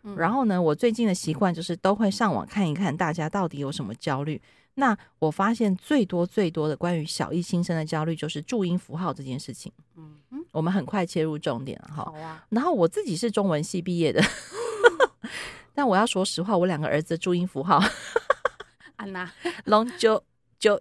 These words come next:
Speaker 2: 就两公欸。
Speaker 1: 就两公欸啊，吼。
Speaker 2: <laughs> 嘿，嘿，嘿，就是注音符号这一题到底怎么办？这样，就是大家会问的问题哦，包含说，哎，我要不要送正音班？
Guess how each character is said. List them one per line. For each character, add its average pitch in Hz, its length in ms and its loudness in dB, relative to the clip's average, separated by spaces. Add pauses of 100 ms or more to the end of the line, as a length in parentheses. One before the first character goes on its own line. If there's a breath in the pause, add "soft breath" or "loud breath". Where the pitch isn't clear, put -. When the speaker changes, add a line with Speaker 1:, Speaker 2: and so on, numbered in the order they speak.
(140)
Speaker 2:
就 220 120 6
两 202 220 8
公 180 220 6
欸。 170 160 4
Speaker 1:
就 - 80 4
两 - 480 8
公 269 100 2
欸 175 60 -8
啊， 165 80 -12
吼。 175 320 -12
Speaker 2:
<laughs> - 60 -
嘿， 175 240 4
嘿， 175 160 2
嘿， 170 80 2
就 302 120 -2
是 381 80 0
注 370 160 4
音 359 120 4
符 - 100 0
号 302 180 4
这 262 120 2
一 - 20 -2
题 208 160 -2
到 240 160 4
底 170 100 2
怎 156 140 -6
么 135 140 -6
办？ 151 260 -2
这 170 80 -4
样， 156 100 -2
就 240 120 0
是 294 100 -2
大 285 140 -4
家 269 120 2
会 254 140 4
问 240 240 6
的 156 100 0
问 180 200 0
题 151 180 -4
哦， 135 100 0
包 160 140 0
含 156 220 -2
说， 156 180 -2
哎， 233 140 0
我 214 120 0
要 185 140 2
不 - 60 -2
要 185 120 2
送 190 240 -2
正 170 160 -4
音 147 220 -6
班？ 131 260 -6